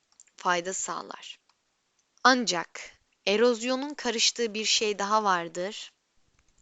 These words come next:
Heyelan, toprağın kayması, kütle hareketidir arkadaşlar. Aynı şey değildir ve heyelan ağaçlandırma yapılarak önlenemez.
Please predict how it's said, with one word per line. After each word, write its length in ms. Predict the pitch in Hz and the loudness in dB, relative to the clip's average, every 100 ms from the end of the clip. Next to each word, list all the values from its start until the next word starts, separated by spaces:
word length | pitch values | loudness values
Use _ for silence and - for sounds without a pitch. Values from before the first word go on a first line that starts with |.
| - | -12
Heyelan, 640 | 190 175 170 165 160 220 _ _ _ _ | -4 -2 -2 -4 -6 -8 _ _ _ _
toprağın 540 | - 220 - 226 220 | -8 -8 -2 -2 -2
kayması, 800 | 220 - 190 180 175 - - 170 185 _ _ _ _ - | -4 -6 -6 -6 -8 -6 -4 -6 -10 _ _ _ _ -10
kütle 320 | - - 202 | -10 -6 -8
hareketidir 640 | 190 170 - 165 - 160 | -4 -6 -6 -10 -8 -8
arkadaşlar. 680 | 170 165 - 165 170 - 202 - | -8 -8 -10 -10 -6 -6 -6 -8
Aynı 300 | - 202 208 | -2 -2 -2
şey 320 | 202 - 180 175 | -2 -2 -4 -4
değildir 520 | 185 208 196 208 - - - - - | -4 -4 -6 -6 -6 -16 -20 -20 -8
ve 120 | 208 | -6
heyelan 600 | 190 214 214 208 208 240 - | -2 0 2 2 0 -2 -4
ağaçlandırma 840 | 196 196 - - 196 196 202 214 | -2 0 -2 -4 -4 -6 -8 -6
yapılarak 720 | 220 185 - 202 214 208 - - | -6 -6 -8 -4 -2 -2 -6 -12
önlenemez. 1000 | 185 185 180 175 175 214 214 214 - - | -8 -8 -8 -8 -6 -4 -4 -6 -12 -20